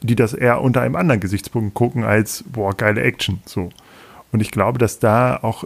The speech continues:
dass auch in solchen Nischen durchaus, äh, Potenzial für, ja, für, für, für, äh, Zuschauer ist.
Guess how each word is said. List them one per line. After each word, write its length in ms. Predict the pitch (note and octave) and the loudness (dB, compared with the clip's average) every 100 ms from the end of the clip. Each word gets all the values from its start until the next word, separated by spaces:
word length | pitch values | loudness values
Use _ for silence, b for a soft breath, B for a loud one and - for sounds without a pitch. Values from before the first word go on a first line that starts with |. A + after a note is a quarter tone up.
| - | -6
dass 300 | A#2 A2 - | 0 0 0
auch 200 | A2 C#3 | -6 -2
in 160 | B2 | 0
solchen 360 | G#2+ A2 A2+ A2 | 2 2 4 4
Nischen 480 | C3+ F3+ - G#2+ F#2+ | 4 4 2 0 2
durchaus, 600 | G#2 A2+ C3 B2 - - | -2 -2 -4 -4 -6 -10
äh, 260 | A#2 A2 - | -8 -8 -6
Potenzial 720 | - A#2 G#2+ - G#2 A2 C3+ | -4 -2 -2 -2 -4 -4 -6
für, 480 | - - A#2 A#2+ A#2+ B B B B _ _ _ _ _ _ - | -6 -2 2 2 0 B B B B _ _ _ _ _ _ -2
ja, 160 | A#2 A2 | 0 0
für, 220 | - G#2 | 0 -2
für, 420 | - A2 G#2+ - - | 2 2 2 -2 -8
für, 560 | - A#2 A2+ A2 A2+ A2 G#2+ G2+ G2+ | -2 0 0 -2 -2 -4 -2 -2 -2
äh, 540 | - _ _ _ _ - | -6 _ _ _ _ -4
Zuschauer 480 | G3+ G3+ - F#2 - | 0 2 2 0 -2
ist. 220 | - | -4